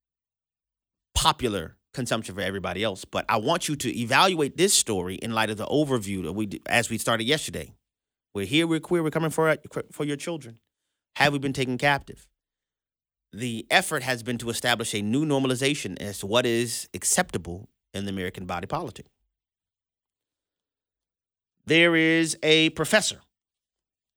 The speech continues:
Doctor Johnson Varkey, who happens to be a Christian, who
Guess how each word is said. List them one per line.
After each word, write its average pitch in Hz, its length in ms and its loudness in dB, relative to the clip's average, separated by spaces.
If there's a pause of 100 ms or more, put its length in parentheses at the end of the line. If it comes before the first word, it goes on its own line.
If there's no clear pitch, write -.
(1800)
Doctor 127 260 0
Johnson 160 400 4
Varkey, 170 400 4 (440)
who 120 80 -8
happens 139 320 2
to 127 80 -2
be 113 220 -2
a 110 100 -2
Christian, 107 520 -2 (1040)
who 143 400 0